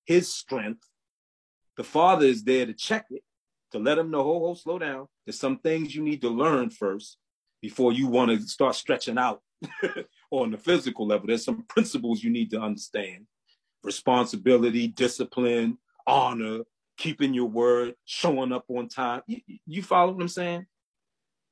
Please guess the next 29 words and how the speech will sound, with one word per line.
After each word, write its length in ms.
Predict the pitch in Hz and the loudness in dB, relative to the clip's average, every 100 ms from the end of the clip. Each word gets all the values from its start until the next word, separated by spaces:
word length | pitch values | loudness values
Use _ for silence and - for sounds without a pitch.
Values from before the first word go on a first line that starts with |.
| _ _ _ _ _ _ _ | _ _ _ _ _ _ _
The 80 | 113 | -10
father 440 | - 165 175 156 | 2 6 6 6
has 220 | 139 180 - | 2 0 -2
to 80 | |
instill 420 | 117 - 151 135 120 | -6 -2 2 2 0
that, 360 | 170 113 101 | -4 -6 -6
but 260 | - 190 - _ _ | -4 -4 -8 _ _
he's 480 | - 156 160 147 113 | -4 -2 0 -4 -4
got 280 | 98 139 - | 0 0 0
to 80 | 113 | -6
be 400 | 110 131 127 127 | -2 0 2 0
able 320 | 127 131 120 113 | -2 -4 -4 -6
to, 300 | 127 107 98 _ _ _ _ - | -4 -4 -4 _ _ _ _ -10
like 200 | 107 117 | -4 -4
I 60 | |
said, 260 | - 127 - | 0 -2 -2
check 260 | - 147 - | -2 -4 -4
the, 220 | 117 104 92 | 0 0 -2
the, 120 | 101 | -6
the, 160 | 90 98 | -6 -6
the, 120 | 92 87 | -8 -12
the 100 | - | 0
physical 480 | 190 254 - 113 | 2 4 2 2
expression 520 | 98 - 120 107 104 98 | 0 0 2 2 0 -4
of 120 | 90 | -6
his 140 | 90 | -8
son 260 | - 104 98 | -4 -4 0
long 300 | 123 127 110 | 4 4 4
enough 260 | 107 110 | 2 0